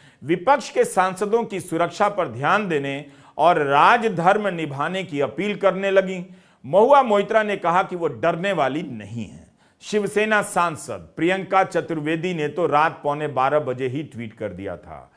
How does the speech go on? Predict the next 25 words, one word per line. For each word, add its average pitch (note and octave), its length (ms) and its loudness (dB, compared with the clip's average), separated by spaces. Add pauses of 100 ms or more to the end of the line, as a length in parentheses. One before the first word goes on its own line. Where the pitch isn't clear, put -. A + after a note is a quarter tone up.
(340)
कि F3 60 -6
यह G3+ 100 6
कौन G#3 440 4
हो E3+ 180 2
सकता A#2 400 -8
है। - 320 -18 (100)
प्रियंका E3+ 440 -2
चतुर्वेदी C#3+ 600 -2
ने E3 280 -2 (320)
इसे D#3+ 260 -4
गृह E3 260 0
मंत्रालय E3 540 2
को E3 200 -4
भी C#3+ 500 -4
Twitter D#3 280 0
पर F3 200 -2
टैग C#3+ 340 0
किया। F2 340 -16 (580)
एप्पल A3 320 6
फोन A3+ 300 2
पर G#3+ 180 4
जो F#3 140 4
अलर्ट F3+ 400 8
आया G2+ 240 -2
है G2+ 360 -12